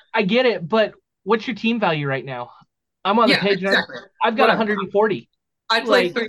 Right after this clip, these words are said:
Speaker 2: scrubs to start Messi. Yeah, it's fine.
Speaker 1: Yeah.
Speaker 2: Yeah.
Speaker 1: Yeah, like, there's, there's no choice. There's no, "Oh, do we take Messi or not?" If Messi does what he is capable of doing,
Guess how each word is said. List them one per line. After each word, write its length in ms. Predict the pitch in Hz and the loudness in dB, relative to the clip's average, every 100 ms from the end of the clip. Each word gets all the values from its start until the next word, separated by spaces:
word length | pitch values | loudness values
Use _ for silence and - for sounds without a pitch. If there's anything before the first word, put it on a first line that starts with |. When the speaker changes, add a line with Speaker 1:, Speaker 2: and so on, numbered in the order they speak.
| - | -6
Speaker 2:
scrubs 340 | - 175 - | -4 -4 -4
to 120 | - 151 | -8 -4
start 260 | 156 - | -4 -4
Messi. 380 | 156 151 123 123 | -6 -8 -12 -6
Yeah, 240 | 208 135 | -6 -6
it's 100 | 101 | -10
fine. 200 | - - _ | -10 -12 _
Speaker 1:
Yeah. 220 | 269 254 - | -6 -4 -4
Speaker 2:
Yeah. 120 | - - _ _ _ | -10 -18 _ _ _
Speaker 1:
Yeah, 340 | 233 254 160 - - | -4 -4 -4 -8 -2
like, 260 | 214 196 160 | 0 0 2
there's, 340 | 233 220 190 - _ _ - | 2 2 -6 -20 _ _ -2
there's 260 | 233 214 | 0 0
no 220 | 220 240 196 | 2 2 2
choice. 560 | - - 202 190 196 | -8 -4 0 0 -2
There's 300 | 196 185 - | -6 -4 -4
no, 420 | 190 180 175 170 - 190 | -4 -2 -2 -4 -6 0
"Oh, 140 | 208 | 0
do 100 | 190 | 2
we 140 | 180 | -2
take 240 | 175 185 180 | -4 -12 -10
Messi 420 | 180 175 - 170 | -10 -10 -8 -6
or 80 | 165 | -4
not?" 360 | 165 151 147 | -2 -4 -6
If 140 | 156 143 | -10 -2
Messi 360 | 196 208 202 | -2 -2 -4
does 220 | 175 180 165 | -6 -6 -6
what 160 | - | -10
he 160 | 139 165 | -10 -10
is 100 | 143 | -10
capable 580 | - 147 143 180 196 202 | -8 -8 -6 -4 -2 -2
of 120 | 190 | -2
doing, 420 | 214 220 233 | -2 -2 -4